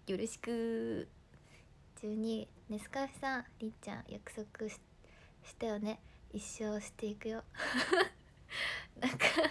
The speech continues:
約束したよねがちょっと、約束したよねじゃないテンションじゃないこ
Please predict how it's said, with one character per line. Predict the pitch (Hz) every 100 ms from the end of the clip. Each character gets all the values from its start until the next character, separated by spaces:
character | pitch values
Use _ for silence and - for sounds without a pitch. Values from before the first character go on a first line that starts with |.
| - - - - - - - - -
約 | 233 - -
束 | 254 254
し | 269 -
た | 294
よ | 240
ね | 226 226
が | 208
ち | 208 -
ょ |
っ | -
と、 | 202 208 - - - - - - - - - - - - - -
約 | - -
束 | - - 247
し | -
た | 294
よ | 254
ね | 185 - - -
じ | -
ゃ |
な | 202 214
い | 208 208 - -
テ | -
ン | 196
シ | -
ョ | 185
ン |
じ | 185
ゃ | 185
な | 185
い |
こ | -